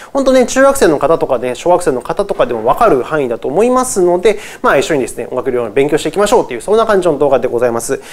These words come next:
よかったら、えー、メモとかノートとか取りながらご覧いただけたら嬉しいなと思います。よろしくお願いいたします。そんな第一回目の動画なんですけれども、音とは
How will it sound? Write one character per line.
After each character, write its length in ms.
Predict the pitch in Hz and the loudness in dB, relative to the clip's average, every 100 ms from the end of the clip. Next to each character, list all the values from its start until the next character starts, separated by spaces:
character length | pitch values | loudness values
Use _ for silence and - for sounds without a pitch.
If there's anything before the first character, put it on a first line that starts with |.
| - | 0
よ 100 | 240 | 2
か 60 | - | 2
っ 60 | - | 2
た 80 | |
ら、 140 | 123 - | 0 0
え 340 | 120 113 107 104 | -2 -2 -4 0
ー、 20 | |
メ 100 | 165 | 2
モ 120 | 147 | 2
と 80 | 131 | 0
か 220 | 120 - - - | -8 -14 -20 -10
ノ 80 | 139 | -8
ー 40 | |
ト 60 | 117 | -6
と 80 | - | -10
か 200 | 113 - - | -12 -14 -8
取 140 | 147 | -2
り 40 | |
な 80 | 214 | 2
が 80 | 214 | 2
ら 180 | 123 - - | 0 -4 -6
ご 80 | |
覧 100 | 123 | -6
い 20 | 110 | -4
た 80 | |
だ 100 | 120 | -6
け 80 | 160 | -2
た 80 | 202 | -2
ら 80 | 156 | -2
嬉 160 | 127 | -4
し 40 | 156 | -8
い 20 | |
な 80 | 143 | -8
と 60 | |
思 80 | 139 | -4
い 40 | 147 | -2
ま 80 | 160 | -4
す。 100 | - | -4
よ 80 | |
ろ 20 | 190 | -2
し 40 | |
く 20 | |
お 20 | 202 | 0
願 40 | |
い 20 | |
い 20 | |
た 60 | 190 | 0
し 100 | - | 0
ま 420 | 196 196 190 190 | 2 4 4 2
す。 140 | 190 - - - - - | -2 -10 -20 -20 -20 -2
そ 140 | 302 | 2
ん 40 | 294 | 4
な 80 | 269 | 4
第 200 | 294 247 | 4 4
一 100 | - | 2
回 160 | 220 | 4
目 320 | 202 196 - - _ | 4 2 -4 -20 _
の 220 | 185 196 147 | 0 0 0
動 160 | 170 | 2
画 80 | 175 | 4
な 120 | 170 | 4
ん 40 | 160 | 2
で 100 | 131 | -2
す 200 | - 123 | -4 -8
け 180 | 131 117 | -6 -4
れ 140 | 120 | -4
ど 160 | 123 131 | -4 -2
も、 380 | 175 151 - - - _ - _ - - _ _ _ _ _ _ _ _ - _ - | 2 0 -2 -14 -20 _ -20 _ -20 -20 _ _ _ _ _ _ _ _ -20 _ 0
音 260 | 196 480 | 4 6
と 140 | 480 427 | 6 6
は 260 | 151 117 | 4 2